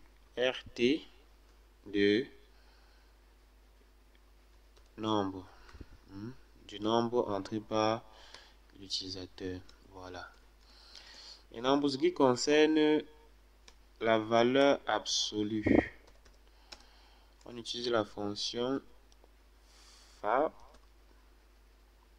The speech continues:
hmm, qui prend en paramètre le nombre en question. Voilà. Hmm, cette fonction est toujours, hmm,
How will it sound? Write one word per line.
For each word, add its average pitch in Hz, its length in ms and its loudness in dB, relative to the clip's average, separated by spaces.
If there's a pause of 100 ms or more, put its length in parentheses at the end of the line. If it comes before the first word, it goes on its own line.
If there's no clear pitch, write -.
(140)
hmm, 110 220 -10 (960)
qui 135 120 -8
prend 120 200 -2
en 104 100 -2
paramètre 113 800 -4 (460)
le 104 140 -6
nombre 113 400 -4
en 98 100 -6
question. 117 560 -8 (3250)
Voilà. 101 380 -6 (460)
Hmm, 113 140 -14 (100)
cette 135 280 -8
fonction 107 640 -4 (920)
est 120 180 -4
toujours, 123 640 -2 (720)
hmm, 113 260 -4